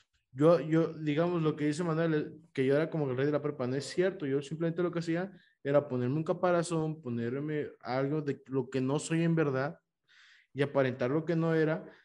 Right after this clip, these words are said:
para que yo no diera hincapié, yo no diera entrada a comentarios que pudieran llegar a afectar hacia mi persona.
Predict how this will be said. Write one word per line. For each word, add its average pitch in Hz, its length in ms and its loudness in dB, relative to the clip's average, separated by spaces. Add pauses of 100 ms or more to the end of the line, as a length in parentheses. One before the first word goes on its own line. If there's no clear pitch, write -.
(200)
para 147 240 4
que 143 140 -10
yo 160 120 0
no 196 120 -2
diera 190 260 4
hincapié, 156 520 -2
yo 160 100 0
no 165 120 0
diera 160 240 2
entrada 151 480 0
a 139 100 -8
comentarios 131 580 -4
que - 100 -8
pudieran 123 400 -2
llegar 127 240 0
a 147 40 2
afectar 131 420 -6
hacia 139 340 -4
mi 139 320 -4
persona. 135 800 -6